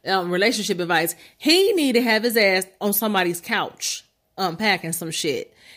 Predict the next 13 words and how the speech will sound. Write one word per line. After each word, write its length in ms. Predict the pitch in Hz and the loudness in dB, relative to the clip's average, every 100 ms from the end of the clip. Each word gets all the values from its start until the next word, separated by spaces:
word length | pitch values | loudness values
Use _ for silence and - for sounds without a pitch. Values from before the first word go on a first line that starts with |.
| - | 0
He 180 | 254 311 | 2 2
need 240 | 320 262 | 2 4
to 60 | 233 | 4
be 240 | 233 202 | 4 2
in 80 | 196 | 0
somebody's 540 | 233 220 196 180 180 | -2 0 0 0 -2
therapy 440 | 202 196 175 170 165 | 0 2 2 -2 -4
sessions, 460 | - 165 160 156 | -2 -2 -4 -8
okay? 320 | 165 202 180 | -4 0 0
He 240 | 190 240 180 | 0 -2 -2
and 200 | 202 214 | 0 0
his 160 | 202 | 0
wife. 280 | 190 165 104 | 0 -2 -2